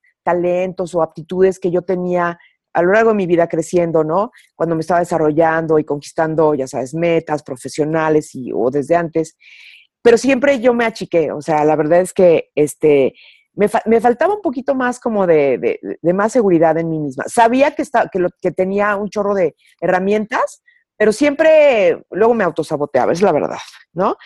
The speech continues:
Y esa es una de las otras grandes conquistas que, que también he, he afianzado con,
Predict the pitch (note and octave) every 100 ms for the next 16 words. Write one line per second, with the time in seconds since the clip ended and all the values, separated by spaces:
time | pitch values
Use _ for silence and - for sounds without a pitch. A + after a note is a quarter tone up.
0 | - - - F#3 F#3 F3 F#3+ F#3+ E3+ D#3+
1 | - - E3 E3 D#3+ E3 D#3+ E3 E3 D3+
2 | D#3 E3 - E3 C#3+ - C#3 A#2+ - D3
3 | D3+ D3+ D3+ C#3 - - - D#3+ D#3 E3
4 | D#3 D#3+ D#3 - D3